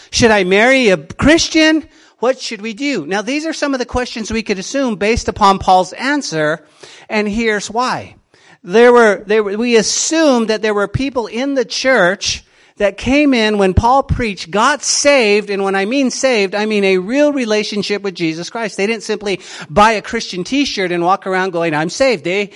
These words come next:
they actually made Jesus Lord and followed him. Well, they're coming into the church and they're going, "Well, my husband's not saved. Maybe I should divorce him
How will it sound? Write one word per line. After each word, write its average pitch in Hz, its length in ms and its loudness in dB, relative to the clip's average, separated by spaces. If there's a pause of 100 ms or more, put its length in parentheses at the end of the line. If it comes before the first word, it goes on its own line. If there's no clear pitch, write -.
(220)
they 226 600 -2
actually 214 720 0 (1600)
made 143 240 -4
Jesus 120 400 -8
Lord 175 300 -6 (500)
and 113 160 -14
followed 127 360 -4
him. 101 140 -20 (580)
Well, 180 80 -2
they're 190 100 -2
coming 220 300 -2
into 190 200 0
the 156 120 -4
church 254 300 2
and 170 80 0
they're 160 80 -2
going, 165 220 -2
"Well, 170 280 -4
my 143 180 -10
husband's 202 400 -8
not 139 160 -8
saved. 123 460 -8 (440)
Maybe 151 300 -4
I 165 120 -2
should 160 500 -8 (580)
divorce 165 400 0
him 131 320 -4